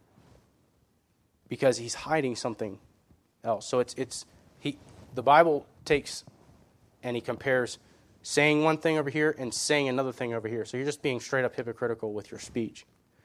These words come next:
But this is different in that he's being a hypocrite, he's saying one thing, and now he's doing another thing. He acts another way,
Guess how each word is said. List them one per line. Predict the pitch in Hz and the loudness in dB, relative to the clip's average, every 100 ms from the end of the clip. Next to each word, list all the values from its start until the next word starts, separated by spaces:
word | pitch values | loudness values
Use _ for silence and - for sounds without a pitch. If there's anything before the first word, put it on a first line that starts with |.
| _ _ _ _ _ _ | _ _ _ _ _ _
But | 120 | 2
this | 165 196 | 4 2
is | 151 | 2
different | - - 147 120 | 4 4 2 0
in | 120 | 0
that | 120 117 - - - _ _ _ _ _ - | 0 -2 -6 -20 -20 _ _ _ _ _ -10
he's | 131 | -2
being | 143 175 170 | 2 4 4
a | |
hypocrite, | 151 165 139 147 | 2 -4 -4 -2
he's | 135 | -2
saying | - 170 185 139 | 0 2 2 2
one | 127 | 0
thing, | 117 120 113 113 - _ _ _ _ | 0 -2 -2 -6 -12 _ _ _ _
and | 117 | -4
now | 123 | -4
he's | 110 | -4
doing | 113 135 143 120 | -4 -2 0 -2
another | 113 117 | -4 -4
thing. | 104 104 98 - _ | -6 -12 -18 -20 _
He | - - | -16 -2
acts | 135 135 - | 0 0 -2
another | 113 110 104 | -4 -4 -4
way, | 101 101 | -6 -6